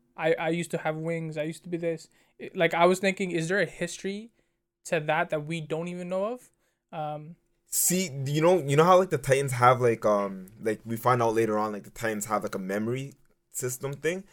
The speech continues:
Speaker 1: Yeah, where it
Speaker 2: So,
Speaker 1: gets transferred
Speaker 2: so
Speaker 1: down.
Speaker 2: what if, like, I was thinking when I was watching that, like, that was someone else, like, they're showing a, uh, something in the past of someone in the future. So,
Speaker 1: Mm-hmm.
Speaker 2: so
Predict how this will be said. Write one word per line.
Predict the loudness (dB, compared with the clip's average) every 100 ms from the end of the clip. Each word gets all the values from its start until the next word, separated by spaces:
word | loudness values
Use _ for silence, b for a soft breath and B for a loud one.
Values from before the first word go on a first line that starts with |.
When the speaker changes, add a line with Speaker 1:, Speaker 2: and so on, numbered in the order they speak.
| b
Speaker 1:
Yeah, | -2
where | 2 6
it |
Speaker 2:
So, | 6
Speaker 1:
gets | 6
transferred | 0 -4 -4 -4
Speaker 2:
so | 6 6
Speaker 1:
down. | 8
Speaker 2:
what | 8
if, | 8 2 0
like, | -2 -2 -12 _ _ _ _ 6
I | 10
was | 10
thinking | 8 -2 0
when | 4
I | 6 6
was | 4
watching | 2 2 2 0
that, | 0 2
like, | 0 4
that | 6
was | 8 6
someone | 2 0 0 -2 0
else, | 0 0 -6 _ _ _ _ _
like, | -4 -4 -4
they're | 0 2
showing | 4 4 4
a, | 2 -2 -2
uh, | -2 -2
something | 0 -2 -2
in | -4
the | -4
past | -6 4 6 6 2
of | 0
someone | 0 0 -2
in |
the | -6
future. | -8 -10 -10 -12 -16 _ _ _ _
So, | 0 2
Speaker 1:
Mm-hmm. | 2
Speaker 2:
so | 0 2 2 -2